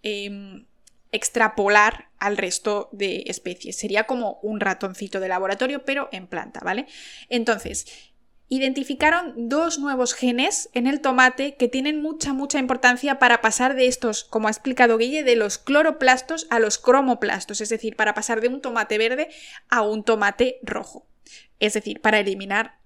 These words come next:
la pro-, las proteínas de la fotosíntesis y aumentar proteínas de maduración y pigmentos de maduración. Entonces, estos nuevos genes,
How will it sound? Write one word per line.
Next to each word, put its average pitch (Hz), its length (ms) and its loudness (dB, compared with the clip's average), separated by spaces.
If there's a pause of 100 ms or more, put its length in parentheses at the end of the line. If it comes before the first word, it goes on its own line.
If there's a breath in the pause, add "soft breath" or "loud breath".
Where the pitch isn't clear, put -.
(100)
la 214 240 2
pro-, 208 220 -2
las 196 300 0
proteínas 202 520 -2
de 208 100 -2
la 233 100 0
fotosíntesis 294 800 -6
y 277 100 -4
aumentar 269 540 0
proteínas 240 640 0
de 226 180 6
maduración 226 720 2
y 220 120 -6
pigmentos 208 560 -8
de 214 100 -6
maduración. - 560 -12 (1000)
Entonces, 226 460 -6
estos 240 280 -2
nuevos 247 280 -4
genes, 302 340 0